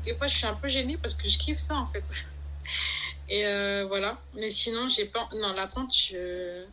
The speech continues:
je crois que je la remonte encore. Je, je, là, alors, je te parle. Après, j'ai bien aimé, euh, quand j'ai fait des ateliers,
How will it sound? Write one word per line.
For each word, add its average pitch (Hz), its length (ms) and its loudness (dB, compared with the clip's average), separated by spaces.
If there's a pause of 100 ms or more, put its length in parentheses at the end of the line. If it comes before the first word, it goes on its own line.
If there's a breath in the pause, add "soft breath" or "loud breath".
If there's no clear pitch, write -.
(120)
je - 120 -4
crois 269 120 2
que - 60 4
je - 40 2
la 202 100 0
remonte 202 260 -2
encore. 208 340 -4 (120)
Je, - 320 -4
je, - 120 -6 (120)
là, 220 140 2
alors, 208 260 0
je - 80 -8
te 208 100 -2
parle. - 200 -6 (1200)
Après, 214 240 2
j'ai 240 160 4
bien 233 180 4
aimé, 233 360 6
euh, 214 120 4 (100)
quand - 100 -6
j'ai 220 160 -2
fait 220 100 -4
des 208 140 0
ateliers, 220 440 0